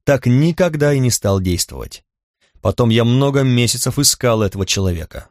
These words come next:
но не нашел. Я и сейчас время от времени натыкаюсь на подобных обманщиков, мужчин и женщин, продающих волшебные мешки и шкатулки, но теперь я предаю их бичеванию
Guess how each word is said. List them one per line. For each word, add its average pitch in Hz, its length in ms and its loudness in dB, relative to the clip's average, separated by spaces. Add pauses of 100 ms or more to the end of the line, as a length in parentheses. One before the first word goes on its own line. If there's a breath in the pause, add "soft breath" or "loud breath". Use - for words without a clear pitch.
(120)
но 113 200 4
не 90 100 0
нашел. - 440 -4 (840)
Я 156 200 2
и 147 40 2
сейчас 156 500 0
время 117 280 2
от 104 80 -2
времени 139 480 0 (320 soft breath)
натыкаюсь 156 640 0
на 117 80 -2
подобных 117 480 -2
обманщиков, 139 580 -2
мужчин 101 500 2
и 92 40 0
женщин, 139 460 0 (300)
продающих 131 640 2
волшебные 120 800 0
мешки 98 400 0
и 151 180 0
шкатулки, - 800 -4
но 107 240 2
теперь 131 400 0 (420)
я 107 220 4
предаю 117 400 2
их - 240 -2
бичеванию 110 880 0